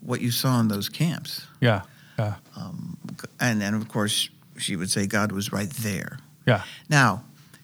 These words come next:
Speaker 1: she will work that out,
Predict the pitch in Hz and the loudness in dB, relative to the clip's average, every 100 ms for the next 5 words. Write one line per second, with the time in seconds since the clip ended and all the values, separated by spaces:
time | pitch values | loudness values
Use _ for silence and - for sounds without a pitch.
0 | - - - - - - - - 170 143 | -20 -20 -20 -20 -20 -2 2 6 8 8
1 | 135 127 160 254 - 180 170 - 147 127 | 8 8 6 6 6 6 6 6 6 6
2 | 92 95 | 4 -4